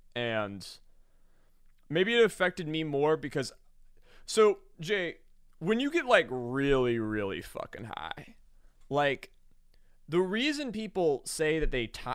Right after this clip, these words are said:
they're, they're, "Oh, I'm time traveling, bro." It's like, what does that mean, right? Well, one of the many things it can mean is that when your brain gets stuck in a state that, where it's operating differently,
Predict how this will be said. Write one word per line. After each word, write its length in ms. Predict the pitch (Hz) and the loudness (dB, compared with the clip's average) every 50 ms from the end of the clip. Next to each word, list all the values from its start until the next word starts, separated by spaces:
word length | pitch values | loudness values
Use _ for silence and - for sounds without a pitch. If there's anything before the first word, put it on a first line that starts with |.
| - | -6
they're, 280 | 127 127 120 110 - - - | -2 -2 -2 -2 -2 -4 -6
they're, 160 | 135 - - | -8 -2 0
"Oh, 200 | 143 170 190 185 | 2 4 4 4
I'm 200 | 160 143 135 123 | 4 2 0 -2
time 640 | - - - 135 131 147 160 175 180 175 170 156 | -8 -10 -8 -4 -2 0 0 2 0 0 -2 -4
traveling, 800 | 147 - 139 127 123 117 113 110 107 107 95 101 98 95 90 95 | -6 -2 0 2 4 4 4 2 0 -2 -4 -4 -6 -6 -8 -10
bro." 240 | 95 101 101 101 101 | -8 -6 -6 -4 -6
It's 80 | 107 113 | -4 -6
like, 100 | 165 170 | -4 -4
what 120 | 254 220 | -2 -2
does 100 | 226 165 | 0 0
that 180 | 160 139 82 - | 0 0 0 0
mean, 400 | 110 107 110 101 98 92 87 90 | -2 -2 -2 -6 -10 -10 -12 -8
right? 300 | 90 101 110 117 120 - - - - - - - - - - - - - - - - - | -6 -4 -2 -2 -2 -4 -6 -18 -20 -20 -20 -20 -20 -20 -20 -20 -20 -20 -20 -20 -20 -8
Well, 340 | - 170 175 180 175 170 - - | -2 2 4 4 4 4 0 -10
one 260 | - - 190 240 277 302 | -8 2 2 2 4 4
of 160 | 294 226 196 | 0 0 -2
the 80 | 220 | -2
many 260 | 196 190 190 185 185 165 | -2 -2 -2 -2 -2 -4
things 320 | - 170 156 139 131 127 | -4 -6 -6 -6 -6 -8
it 100 | 127 - | -8 -10
can 160 | - 123 113 | -10 -10 -8
mean 300 | 113 113 110 107 104 101 - - _ - - - - - - - - | -8 -8 -8 -8 -10 -12 -14 -18 _ -20 -20 -20 -20 -20 -20 -20 -10
is 280 | - 151 151 143 131 131 | -6 -6 -6 -6 -6 -2
that 260 | 151 156 147 139 - - - _ - _ - - - - - | -2 -2 -2 -2 -6 -10 -20 _ -20 _ -20 -20 -20 -20 -14
when 300 | - 139 160 214 269 302 | -6 -2 -2 0 0 -2
your 180 | 294 277 254 226 | -4 -4 -4 -6
brain 580 | 156 120 - 147 156 175 185 190 190 185 175 | -6 -8 -8 -6 -4 -4 -2 -2 -4 -4 -4
gets 240 | 151 139 147 - - | -6 -6 -8 -8 -6
stuck 320 | - - - 165 160 165 - | -8 -4 0 -2 -2 0 -2
in 100 | 156 135 | -6 -6
a 60 | 123 | -6
state 580 | - - - - - 147 143 131 120 - - - - - - - - - _ - - - - - - _ - - - - - - | -8 -10 -12 -10 -6 -4 -4 -2 -4 -6 -10 -18 -20 -20 -20 -20 -20 -20 _ -20 -20 -20 -20 -20 -20 _ -20 -20 -20 -20 -12 -2
that, 220 | - 139 143 - | 0 0 0 0
where 220 | 135 131 139 139 139 | 0 -2 -2 -2 -2
it's 120 | - - - | -4 -6 -4
operating 580 | 127 131 139 - - 135 135 139 131 131 123 113 | -2 -2 -2 -2 -2 -4 -2 -2 -2 -2 -4 -4
differently, 600 | 107 117 117 - - - - 151 160 165 170 | -6 -6 -6 -6 -10 -12 -8 -6 -6 -6 -6